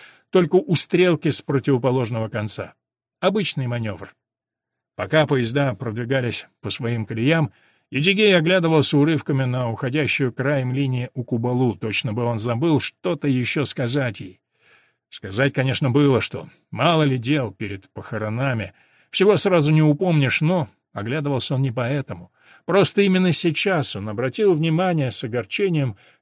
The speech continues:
как состарилась, сутулилась жена в последнее время.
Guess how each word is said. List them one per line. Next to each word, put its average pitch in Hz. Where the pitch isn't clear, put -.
как 135
состарилась, 151
сутулилась 165
жена 123
в -
последнее 123
время. 113